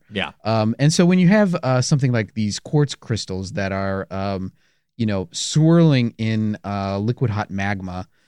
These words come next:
Speaker 2: that's barely restrained by the thing that, the lamp that we put it in, um, you know, your asshole will feel a warming sensation. Heat is good for the body. It excites the molecules. It helps get your body working. And then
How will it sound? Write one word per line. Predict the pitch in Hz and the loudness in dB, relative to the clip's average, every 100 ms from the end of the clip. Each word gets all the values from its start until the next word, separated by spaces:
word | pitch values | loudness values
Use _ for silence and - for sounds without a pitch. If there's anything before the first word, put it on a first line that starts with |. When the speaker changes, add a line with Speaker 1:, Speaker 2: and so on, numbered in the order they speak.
| _ _ | _ _
Speaker 2:
that's | 113 104 - 131 - | -4 -2 -4 -10 -2
barely | - 165 180 147 | 4 6 6 4
restrained | 120 117 - 120 110 104 98 | 4 0 -2 -2 -2 -2 -2
by | 101 101 | -2 -2
the | 98 98 95 87 | -2 -2 -4 -4
thing | 120 110 98 | -2 -2 -2
that, | 95 92 - | -6 -8 -8
the | 104 | -4
lamp | 101 110 110 - | -2 -2 -2 -4
that | 92 | -6
we | 92 | -4
put | - 135 | 0 0
it | 98 | 0
in, | 90 90 - _ _ _ _ _ - | -6 -10 -14 _ _ _ _ _ -4
um, | 110 110 107 104 _ _ _ _ - | -2 0 0 -2 _ _ _ _ -2
you | 127 | 0
know, | 110 | 2
your | 110 117 127 | 0 2 2
asshole | 120 135 151 135 120 | 4 4 4 2 2
will | 113 110 | 2 -2
feel | - 110 104 | -2 -2 -2
a | 95 | -4
warming | 90 110 113 | -4 -2 0
sensation. | 127 131 - 135 143 165 | 0 0 2 0 2 0
Heat | 165 123 107 | 0 -2 -2
is | 101 | -4
good | - 98 - | -4 -4 -4
for | 113 | -4
the | 117 | -2
body. | 113 120 135 | 0 0 0
It | 92 | -2
excites | 95 - - - 98 107 - | -6 -6 -6 -4 -6 -6 -4
the | 117 | -2
molecules. | 104 113 - 131 139 160 _ _ _ _ _ | 0 -2 -2 0 0 -2 _ _ _ _ _
It | 107 104 | -4 0
helps | 117 - | -2 0
get | 117 | -2
your | - | -2
body | 92 92 92 | -2 -2 -2
working. | 76 104 - 147 170 _ _ _ _ | -4 -4 0 0 0 _ _ _ _
And | 127 151 | 0 4
then | 151 151 | 4 2